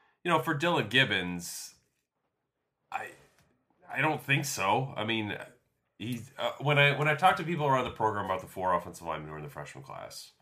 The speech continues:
obviously Hainsey comes up 'cause he plays. Um, I've heard the, the word superstar used with Josh Lugg. Aaron Banks, I haven't heard a ton about,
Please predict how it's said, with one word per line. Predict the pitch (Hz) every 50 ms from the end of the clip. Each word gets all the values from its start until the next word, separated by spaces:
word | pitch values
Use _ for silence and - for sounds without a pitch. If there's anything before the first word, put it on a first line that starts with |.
| _ _ _ _ _ _ _ _ _ _ -
obviously | 101 107 104 101 - 104 92 80
Hainsey | 82 78 73 69 73 69
comes | - 71 69 69
up | 71 69 -
'cause | - 73 71
he | 69
plays. | - - - - - - - - - - - _ _ _ _ -
Um, | 71 71 69 69 69 69 67 65 67 65 - _ _ _ _ _ _ _ _ _ _ _ _ _ _ _ _ -
I've | - 107 110 110 - -
heard | - 127 117 117 117 113 107
the, | 110 107 104 101 - - 98
the | 110 98
word | 98 101 98 92
superstar | - - - - 147 147 156 143 - - 139 131 123 113
used | 107 110 110 107 107
with | 104 98 92
Josh | - 95 90 90 - -
Lugg. | 87 80 76 76 73 73 - _ _ _ _ _ _ _ _ _ _ _ _ _ _ _ _ _ _ _ _ _ _ _ _ _ _ _ - - - _ -
Aaron | 101 113 120 120 110
Banks, | 123 113 113 110 - - - - - - - _ _ _ _ - - _ -
I | 92 98
haven't | 104 104 104 92 -
heard | - 104 92 87
a | 87
ton | - - - 120 117
about, | 117 110 120 113 113 113 120 123 -